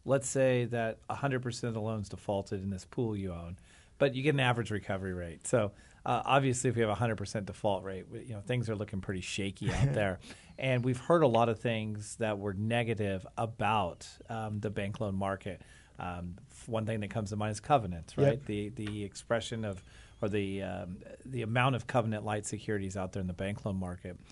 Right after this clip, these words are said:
Speaker 1: And so how, how do you think about modeling this when thinking about transactions and trying to think about forward-looking, obviously using history as some form of guide, but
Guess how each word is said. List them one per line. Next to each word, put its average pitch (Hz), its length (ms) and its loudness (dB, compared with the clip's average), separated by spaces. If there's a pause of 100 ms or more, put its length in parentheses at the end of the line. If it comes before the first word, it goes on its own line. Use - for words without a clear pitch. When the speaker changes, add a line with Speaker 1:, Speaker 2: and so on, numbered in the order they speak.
(260)
Speaker 1:
And 107 160 0
so 117 300 6
how, - 320 4
how - 140 -2
do 175 60 0
you 190 60 0
think 180 220 0
about 135 260 6
modeling 113 540 2
this 101 260 -4
when 101 140 -2
thinking 110 320 -4
about 101 200 -2
transactions 98 840 -2
and 104 80 -2
trying 110 180 -2
to 98 60 -4
think 110 200 -4
about 104 300 0 (340)
forward-looking, 104 880 2
obviously 117 360 -2
using 104 180 0
history 104 340 -2
as 98 80 -4
some 143 260 4
form 117 220 2
of 92 100 -2
guide, 98 280 0
but 104 200 -2